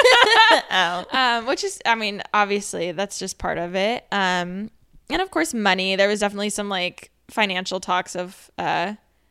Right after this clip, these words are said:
Speaker 2: you know, everything being self-funded and how
Speaker 1: Yeah.
Speaker 2: we gotta, you know, budget a little better, um, which is always, anytime your C P A calls you
Speaker 1: Oh, it's pre-, it's a lot
Speaker 2: about
Speaker 1: of pressure.
Speaker 2: Yeah, especially 'cause, you know, when you've hired so many employees, you don't wanna let them down for any reason, and you don't wanna overpromise things. And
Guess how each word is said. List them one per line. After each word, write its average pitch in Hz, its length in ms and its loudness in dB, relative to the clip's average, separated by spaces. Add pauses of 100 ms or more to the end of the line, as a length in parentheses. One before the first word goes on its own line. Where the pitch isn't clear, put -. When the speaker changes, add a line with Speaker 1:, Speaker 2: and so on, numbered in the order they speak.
(760)
Speaker 2:
you 214 140 0
know, 170 240 2
everything 202 280 2
being 185 200 -4
self-funded 165 680 -4
and 180 100 -8
how 151 640 -2
Speaker 1:
Yeah. 190 60 -10
Speaker 2:
we 190 80 -2
gotta, 147 520 0
you 196 140 -8
know, 151 340 -8
budget 196 400 -2
a 185 60 -2
little 185 160 -2
better, 170 560 -2
um, 170 540 -4
which 226 160 -2
is 233 80 -4
always, 233 260 2
anytime 254 320 0
your 208 100 -2
C 202 160 -4
P 196 120 -2
A 180 80 0
calls 175 260 -2
you 165 300 -2 (160)
Speaker 1:
Oh, 208 80 2
it's 196 160 -2
pre-, - 220 -4
it's 190 60 -8
a - 20 4
lot 214 40 4
Speaker 2:
about 196 400 6
Speaker 1:
of - 60 -8
pressure. 175 480 -12
Speaker 2:
Yeah, 349 140 0
especially 427 400 2
'cause, 359 200 0
you 277 80 -2
know, 233 160 4
when 220 100 0
you've 220 120 0
hired 214 240 -4
so 220 80 -6
many 196 120 -6
employees, 208 460 -4
you 196 80 -8
don't 190 100 -4
wanna 175 160 -6
let - 200 -8
them 226 120 -2
down 208 220 -2
for 214 80 -8
any 196 140 -8
reason, 185 360 -4
and 185 120 -6
you 175 60 -6
don't 170 140 -2
wanna 165 160 -2
overpromise 220 520 -2
things. 196 420 -6
And 170 180 -8